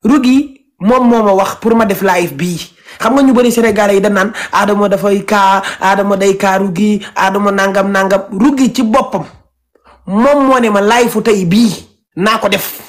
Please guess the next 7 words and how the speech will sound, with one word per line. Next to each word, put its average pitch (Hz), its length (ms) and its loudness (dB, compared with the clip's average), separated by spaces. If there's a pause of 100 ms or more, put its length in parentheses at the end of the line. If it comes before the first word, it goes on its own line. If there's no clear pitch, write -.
(520)
pour 247 120 0
mu 247 200 2
leeral 233 400 0
askanu 220 420 0
pëlëm 233 280 2 (920)
ak 185 160 -6
Sénégal. 254 460 -2